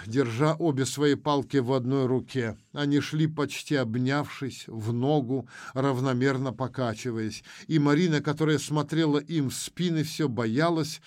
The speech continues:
что Володя упадет. Но он не упал. Совершенно неожиданно лыжи перестали проваливаться. И это было так странно, как будто они из воды выбрались на сушу. Не утонули,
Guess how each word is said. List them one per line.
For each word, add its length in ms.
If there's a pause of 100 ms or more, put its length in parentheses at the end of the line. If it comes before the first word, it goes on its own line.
(160)
что 260
Володя 600 (100)
упадет. 640
Но 360
он 420 (460)
не 380 (140)
упал. 680 (480)
Совершенно 540
неожиданно 800 (280)
лыжи 340
перестали 560
проваливаться. 880 (180)
И 80
это 220
было 220
так 240
странно, 840 (240)
как 220
будто 300
они 220
из 180
воды 440 (240)
выбрались 680
на 120
сушу. 480 (100)
Не 160
утонули, 800